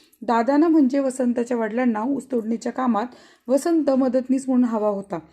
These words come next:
म्हणून दादांनी त्याचं शिक्षण थांबवलं. त्यामुळे वसंताला वाचन करता येणं शक्य नाही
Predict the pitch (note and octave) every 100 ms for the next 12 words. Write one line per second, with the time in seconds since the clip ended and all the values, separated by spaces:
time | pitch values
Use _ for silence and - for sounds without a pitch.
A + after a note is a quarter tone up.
0 | _ _ A#3+ C4+ B3 A3 G#3+ B3 A#3 B3
1 | B3+ - C4 B3 - C4+ C#4+ D#4 D4+ C#4+
2 | A3 F3 - - _ C#4+ D#4+ A#3+ A#3 D#4
3 | E4 C#4+ B3 C4 A#3+ A3 B3 A#3+ B3 -
4 | A#3+ A#3 C4 D4 E4+ - E4 B3+ G3+